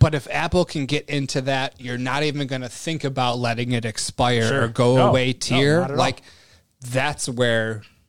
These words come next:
Speaker 1: the bread is. And I
Speaker 2: Sure.
Speaker 1: feel like Netflix is there, obviously, and Hulu is, at least in my opinion, it's pretty close with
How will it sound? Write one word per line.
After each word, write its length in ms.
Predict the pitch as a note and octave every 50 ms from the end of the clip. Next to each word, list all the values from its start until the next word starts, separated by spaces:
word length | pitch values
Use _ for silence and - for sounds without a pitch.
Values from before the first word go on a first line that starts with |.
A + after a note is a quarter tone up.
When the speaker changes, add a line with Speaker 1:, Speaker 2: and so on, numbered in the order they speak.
| _ _ _ _ _
Speaker 1:
the 80 | - A2+
bread 300 | A2+ - C#3 D#3 E3+ C#3
is. 300 | G#2+ G2+ G2+ G#2 - -
And 120 | - B2 B2
I 60 | B2+
Speaker 2:
Sure. 120 | A#2+ C3+
Speaker 1:
feel 160 | D3 E3 D#3
like 200 | D3+ C#3 B2+ A2 -
Netflix 380 | B2+ C#3+ C#3+ - D#3+ D#3 - E3
is 120 | D3+ C#3
there, 240 | D3 C#3+ C#3+ C#3+ C#3
obviously, 720 | C3 C3 B2+ B2 B2 A#2+ A2+ - - A#2 A#2 A#2 A#2 A2+ - - - _ -
and 120 | C3 B2
Hulu 540 | - - - E3 F3 E3+ E3+ F3 F#3+ F#3+ F3+ -
is, 500 | C#3 D3 D3+ D3+ D3+ D3 - - - - _ _ _ _ _ _ _ _ _ -
at 80 | C3
least 200 | D#3 - - -
in 120 | - C3+ A#2
my 160 | - - C#3
opinion, 400 | D3+ - - - - - - - -
it's 160 | - - -
pretty 240 | - - F3 F#3+ G#3
close 560 | - - - A2 A#2 A#2+ - - - - -
with 280 | A#2+ A2+ A2 - -